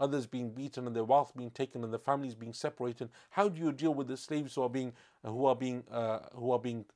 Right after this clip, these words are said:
uh, punished and being put to death because of their belief? All of those things that the Prophet sallallahu alaihi wasallam is facing and having to deal with. How, what is your solution? كلا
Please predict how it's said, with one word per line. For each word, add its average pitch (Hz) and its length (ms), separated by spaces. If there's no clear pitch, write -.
uh, 113 320
punished 160 360
and 117 160
being 117 200
put - 180
to 123 120
death 151 340
because 127 260
of 120 100
their 120 100
belief? 127 220
All 240 280
of 180 100
those 156 240
things 165 240
that 123 100
the 110 60
Prophet - 280
sallallahu 135 400
alaihi 123 260
wasallam 120 360
is 117 180
facing 113 500
and 131 140
having 139 280
to 123 120
deal 127 240
with. 107 220
How, 196 200
what 180 200
is 175 160
your 143 140
solution? 117 520
كلا 117 520